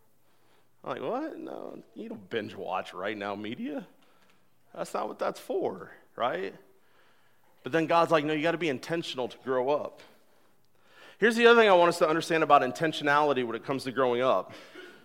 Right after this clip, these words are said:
Growth is not always pleasant either.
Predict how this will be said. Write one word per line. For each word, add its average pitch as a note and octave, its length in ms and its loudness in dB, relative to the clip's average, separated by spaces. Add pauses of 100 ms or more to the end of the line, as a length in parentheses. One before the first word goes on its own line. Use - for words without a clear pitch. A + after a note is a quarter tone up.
(840)
Growth F#3 420 6
is D3+ 160 0
not D3+ 240 6
always C#3 380 2
pleasant A#2 640 0
either. A#2 380 -10